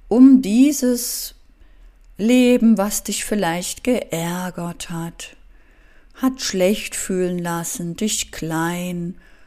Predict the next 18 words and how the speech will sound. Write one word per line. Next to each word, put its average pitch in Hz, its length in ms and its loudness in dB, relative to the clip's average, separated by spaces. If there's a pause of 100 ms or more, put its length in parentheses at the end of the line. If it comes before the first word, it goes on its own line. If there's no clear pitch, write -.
(360)
dumm 247 360 8
fühlen 196 640 -2
lassen 180 460 -8
oder 175 240 -8
krank 226 560 0
gemacht 185 580 -6
hat, 165 340 -12 (680)
hast - 320 -6
du 320 180 2
Barrieren, 208 880 -4
energetische 220 880 -2
Barrieren 175 880 -4
aufgebaut, 147 800 -10 (680)
Schutzbarrieren, 180 1500 -4 (320)
um 254 240 8
dich 254 380 0
zu 208 200 -6
schützen. - 1000 -6